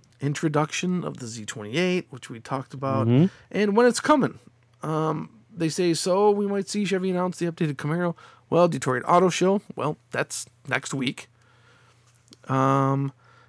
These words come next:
Speaker 1: and Chicago Auto Show is in February. Uh, Geneva Motor Show is in March, and the New York Auto Show is in April. Our bet is the twenty nineteen Camaro refresh will be unveiled at one of these venues. And, uh, and yeah, I'm sure it will be unless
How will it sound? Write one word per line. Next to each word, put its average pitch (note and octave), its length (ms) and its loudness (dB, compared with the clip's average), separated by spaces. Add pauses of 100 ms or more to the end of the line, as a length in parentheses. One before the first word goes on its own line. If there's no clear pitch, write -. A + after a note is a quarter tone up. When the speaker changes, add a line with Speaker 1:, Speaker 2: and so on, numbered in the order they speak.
(180)
Speaker 1:
and D3+ 240 2
Chicago F3+ 460 2
Auto E3 120 4
Show D#3 180 2
is C#3+ 100 -2
in C3 80 -4
February. C3 720 -2
Uh, A2+ 160 -8
Geneva F3+ 600 0 (200)
Motor C#3 340 -2
Show C#3 360 0
is A#2+ 260 -12
in A#2 220 -12
March, D3 520 -2
and B2+ 180 -8
the A#2+ 60 -12
New B2 160 -4
York F#3 280 2
Auto C3 200 2
Show B2+ 340 -2
is A#2+ 140 -8
in A#2+ 100 -12 (140)
April. A#2+ 400 -6 (1040)
Our B2+ 80 -2
bet D3+ 260 0
is B2 100 -8
the A#2 60 -12
twenty C3 220 -4
nineteen A#2+ 320 -6
Camaro G#2 260 -6
refresh F3+ 480 0
will F3 140 -4
be F3 160 -2
unveiled B2+ 480 -4
at A#2 120 -10
one A2 120 -10
of A2 60 -12
these G#2+ 140 -14
venues. A#2+ 380 -14
And, F3 140 -2
uh, - 120 -4
and F3 220 -4
yeah, - 180 -14 (360)
I'm A#2 240 -14 (640)
sure - 300 -10
it - 140 -14
will A2+ 180 -10
be G#2+ 140 -10
unless A2 560 -8